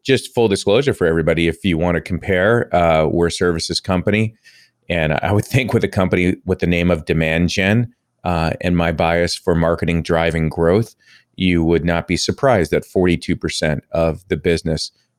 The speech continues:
comes from marketing. We do a good job there. Only six percent comes from sales as a source. Uh, former clients, and I wanna thank you all,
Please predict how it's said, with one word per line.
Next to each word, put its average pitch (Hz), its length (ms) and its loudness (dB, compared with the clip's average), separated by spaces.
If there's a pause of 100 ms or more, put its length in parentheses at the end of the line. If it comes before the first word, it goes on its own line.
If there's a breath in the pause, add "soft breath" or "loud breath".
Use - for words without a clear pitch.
comes 80 280 -2
from 78 480 -2
marketing. 78 460 -2
We 80 80 0
do 85 120 0
a 82 40 -2
good 80 140 -2
job 80 240 0
there. 71 160 0 (300 loud breath)
Only 101 200 2
six - 380 -2
percent 113 460 -2 (100)
comes 87 280 -2
from 80 300 -2
sales 92 540 0 (120)
as 82 140 -6
a 82 60 -4
source. - 480 0 (480 soft breath)
Uh, 90 160 0
former 104 340 2
clients, 110 480 0
and 87 80 0
I 85 40 0
wanna 85 120 -2
thank 95 380 -2
you 95 140 0
all, 95 540 0